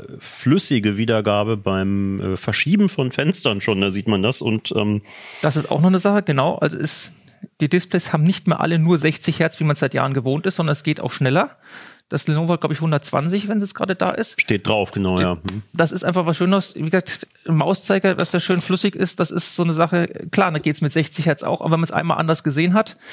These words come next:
Speaker 2: dann
Speaker 1: Das
Speaker 2: macht's einfach mehr Spaß.
Speaker 1: das ist halt auch was, wo ich ganz lange oder, naja, so ein paar Jahre, ewig gibt's ja noch nicht, aber bei Smartphones, äh, war ich recht schnell angefixt von diesen, äh, hundertzwanzig Hertz
Speaker 2: Ja.
Speaker 1: Displays, dass ich dachte,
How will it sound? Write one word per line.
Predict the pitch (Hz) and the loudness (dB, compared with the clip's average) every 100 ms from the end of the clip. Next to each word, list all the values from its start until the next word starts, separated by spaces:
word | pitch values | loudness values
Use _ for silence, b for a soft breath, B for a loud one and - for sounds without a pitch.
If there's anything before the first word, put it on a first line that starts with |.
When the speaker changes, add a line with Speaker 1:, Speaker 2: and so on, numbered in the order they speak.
| B B B | B B B
Speaker 2:
dann | 151 | 2
Speaker 1:
Das | 131 | 2
Speaker 2:
macht's | - | 2
einfach | 160 | 2
mehr | 165 160 | 2 0
Spaß. | - - 117 127 | 0 -4 -2 0
Speaker 1:
das | 143 156 | 2 2
ist | 170 - 147 | 2 0 2
halt | 160 160 | 2 2
auch | 165 151 156 | -2 0 2
was, | 147 - - | 2 0 -2
wo | 143 135 | -2 2
ich | 139 - - _ - _ - | 0 -2 -16 _ -20 _ -4
ganz | 123 139 139 - - - - | -2 -2 0 0 0 -2 0
lange | 110 113 147 151 | 2 2 2 0
oder, | 113 120 113 - - 151 | 2 2 2 0 -10 -12
naja, | 87 85 92 90 | -6 -2 0 0
so | 90 | -2
ein | |
paar | 92 95 | -2 0
Jahre, | 104 113 | 0 0
ewig | 98 90 - | -2 -4 -8
gibt's | - - | -8 -4
ja | 87 | -2
noch | 120 | 0
nicht, | 139 139 - - | 0 -4 -4 -4
aber | 104 107 | 0 2
bei | 107 | 2
Smartphones, | 117 110 123 131 117 107 - | 2 0 2 0 0 -2 -2
äh, | 87 104 107 78 87 80 - _ _ 85 - _ | -2 0 0 -4 -12 -14 -16 _ _ -20 -20 _
war | 123 107 | -2 0
ich | 117 - | 0 -2
recht | 107 - | -2 0
schnell | 113 107 | 0 2
angefixt | 104 104 - 95 - | 0 0 0 -2 0
von | - 101 | -2 0
diesen, | 98 98 98 98 | 2 2 0 0
äh, | 73 95 92 | 0 0 0
hundertzwanzig | 101 95 - 95 87 90 | 0 -2 -2 -2 -2 -2
Hertz | 95 - | -2 -2
Speaker 2:
Ja. | |
Speaker 1:
Displays, | 78 - 87 80 | -4 -2 -2 0
dass | 92 | -2
ich | 85 - | -4 -4
dachte, | 87 - | -6 -4